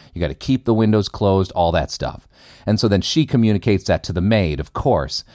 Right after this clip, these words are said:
But Lucy, of course, when she wakes up in the middle of the night, is disturbed by all the garlic, and she gets the maid in there, and the maid's like, "Okay, fine, I'll take away the flowers."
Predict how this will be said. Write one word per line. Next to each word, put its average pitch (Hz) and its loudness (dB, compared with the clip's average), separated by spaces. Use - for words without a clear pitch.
But 98 0
Lucy, 117 0
of 87 -2
course, 98 0
when 90 -2
she - -4
wakes 92 -2
up 98 -2
in 92 0
the 87 2
middle 87 0
of 76 -6
the 87 0
night, 95 2
is 82 -4
disturbed 104 -2
by 90 2
all 82 2
the 80 -4
garlic, 104 0
and 85 -4
she 110 -2
gets 95 -2
the 95 -2
maid 123 0
in 82 0
there, 76 -2
and 87 -2
the 87 0
maid's 98 0
like, 80 -6
"Okay, 104 -2
fine, 78 -4
I'll 71 -8
take 110 -4
away 107 2
the 101 -2
flowers." 78 -4